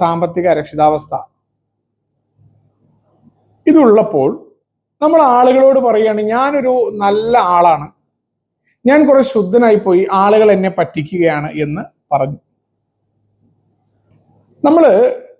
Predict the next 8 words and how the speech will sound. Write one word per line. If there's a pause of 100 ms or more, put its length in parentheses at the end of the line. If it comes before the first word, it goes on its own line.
(260)
വീട്ടിലെ (100)
സാധാരണ (100)
പണിക്ക്
വിളിക്കുന്ന (1900)
അന്യ (200)
സംസ്ഥാന (600)
തൊഴിലാളികൾ
തൊട്ട്